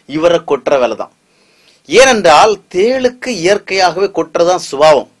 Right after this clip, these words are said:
இவர் கையில் எடுப்பார், உடனே கொட்டிடும், உடனே அவர் கீழே போட்டுருவார்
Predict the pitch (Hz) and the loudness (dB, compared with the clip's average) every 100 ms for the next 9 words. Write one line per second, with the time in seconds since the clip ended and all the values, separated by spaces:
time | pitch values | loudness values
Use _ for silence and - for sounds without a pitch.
0 | _ _ _ _ _ 107 160 226 - 196 | _ _ _ _ _ -10 -2 0 0 2
1 | 190 269 240 220 233 233 214 226 196 170 | 2 4 4 4 4 2 2 0 0 0
2 | 190 135 - _ _ _ _ _ _ _ | 0 -2 -6 _ _ _ _ _ _ _
3 | - 240 226 196 202 180 170 165 139 | -2 2 4 4 2 2 2 2 0